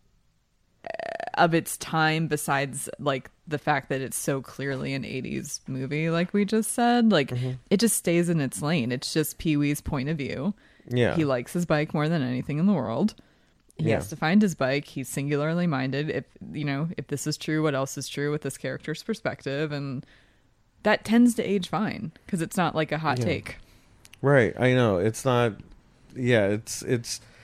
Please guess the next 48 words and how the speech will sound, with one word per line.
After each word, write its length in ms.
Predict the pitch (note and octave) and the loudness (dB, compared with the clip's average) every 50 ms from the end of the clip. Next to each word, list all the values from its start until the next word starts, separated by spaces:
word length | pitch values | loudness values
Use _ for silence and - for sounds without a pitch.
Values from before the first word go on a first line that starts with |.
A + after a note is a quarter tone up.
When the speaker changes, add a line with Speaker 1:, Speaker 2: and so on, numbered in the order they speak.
| - - - - - - | -20 -20 -20 -20 -20 -18
Speaker 2:
somebody, 460 | - - - C#3+ C#3+ C#3+ D#3 E3 D#3+ A#2+ E2 | -4 2 4 4 6 6 6 6 4 4 6
it, 180 | C#3 D3+ C#3+ - | 4 4 4 4
it's 180 | - E3+ D3+ | 0 2 2
a 80 | F#3+ F#3+ | 2 0
travel 380 | - F3+ F#3+ F#3+ F#3 E3 B2 G2 | 2 6 6 6 6 6 4 2
movie. 400 | F#2 F2 F2 E2 E2+ F#2 E2+ E2+ | 2 0 -2 -2 -2 0 2 4
I, 380 | G#2+ C3 C#3 C#3 A#2+ G#2 - - _ _ _ _ - | 6 6 6 4 2 0 -6 -12 _ _ _ _ -2
I 160 | - C#3 D3+ | 2 2 2
personally 460 | D3 - E3 E3+ D#3 - - E3+ D3 A2 | 4 4 2 2 2 0 0 0 2 4
really 260 | G#2 A2+ G#2+ G#2 F#2+ | 4 6 6 6 4
like 240 | F2+ F2 F#2+ G2+ A#2 | 4 2 0 0 -2
travel 380 | - - D#3 D3+ D3+ D#3 E3 E3 | -2 0 2 2 2 2 2 4
Speaker 1:
Mm-hmm. 120 | E3 G3 F#3+ F#3 F#3+ | 6 6 6 6 6
Speaker 2:
movies 500 | E3 E3 E3 D#3+ D#3+ D#3+ D#3+ D#3 - - - | 4 4 4 2 2 0 -2 -4 -4 -8 -6
and 200 | - A#2+ A2 G#2+ | -2 -2 0 0
any 200 | G2+ G#2+ A#2 A#2 | 0 2 2 2
movie 320 | A#2+ A#2+ A2+ A2 A2+ A#2 A2 | 2 2 2 2 2 0 0
where 260 | G#2+ G#2+ G2+ G2+ G2+ | 2 2 4 4 2
you 260 | G2 G2 - G#2+ G#2+ | 0 -2 -6 -6 -6
could 160 | A2 A#2 G2+ | -6 -6 -6
just 320 | G2+ G#2+ G2 - - - - _ _ _ _ _ - _ _ _ _ _ | -4 -2 -2 -4 -4 -10 -18 _ _ _ _ _ -20 _ _ _ _ _
see 260 | - - - - C3 B2 | -20 -14 -6 -2 0 0
as 140 | A2+ A2 G#2+ | 0 0 -2
many 280 | A2+ A2+ A2 A2+ A#2 | -2 -2 -2 0 0
locations 760 | A2+ A2 A2 A2 G#2+ - - G2+ G2+ G2+ G#2 A#2+ A2+ A2 A2 A#2+ | 0 0 0 -2 -2 -4 -4 -2 -2 -2 -4 -6 -8 -6 -2 2
as 120 | F#3+ F#3+ | 4 6
you 120 | F#3 F3 | 6 6
Speaker 1:
Mm-hmm. 140 | F3+ F3 D#3+ | 4 2 0
Speaker 2:
can. 340 | - G2+ G2 G2+ G#2+ G2 - | 0 2 2 0 0 -2 -4
Like, 160 | D2+ G2 F#2 - | -4 -4 -4 -4
I 100 | - G2+ | -4 -2
love 400 | G2 F#2+ F#2 F2+ F2+ F2+ F#2+ F2+ | -2 -2 0 0 0 0 0 0
it. 160 | F2 D#2 - - | 0 0 2 6
Speaker 1:
Well, 100 | C4 C#4+ | 6 6
it's 100 | C#4+ C#4 | 6 6
why 140 | C#4 C#4+ | 4 6
the 60 | D4+ D4 | 6 6
Speaker 2:
So 60 | A3+ | 6
Speaker 1:
vacation 520 | G3+ F#3+ - F3+ E3+ A3 - - G3+ D#3+ | 4 4 2 2 2 2 2 2 0 0
movies 600 | C3+ B2+ B2+ C3+ C#3 C3+ C3 C3+ A#2+ - - - - _ - | 0 0 -2 -2 -2 -2 -2 -2 -4 -4 -6 -10 -12 _ -4
franchises, 840 | - D#3+ C3+ C3 C3 - C#3 B2+ B2 C3 C#3+ - C3 B2+ C3 D3 | 0 0 0 0 0 -2 -4 -4 -4 -4 -6 -6 -6 -6 -6 -4
I 80 | C#3+ B2+ | -4 -4
think, 220 | - C#3+ B2+ C3+ | -2 -2 -4 -4
kinda 200 | - E3 C3+ B2+ | -2 -4 -4 -2
work. 420 | B2+ C3+ C#3+ - - D#3+ - - - - | -2 -4 -4 -4 -6 -8 -8 -12 -10 0
Speaker 2:
Yeah, 280 | D#3 D#3 D#3+ C#3 G#2+ | 6 8 8 8 8
I, 120 | G2 G2+ A2 | 6 4 0
I, 400 | A2+ F#2+ D2+ E2+ B2 B2+ A2+ | 0 -2 -2 0 0 0 -2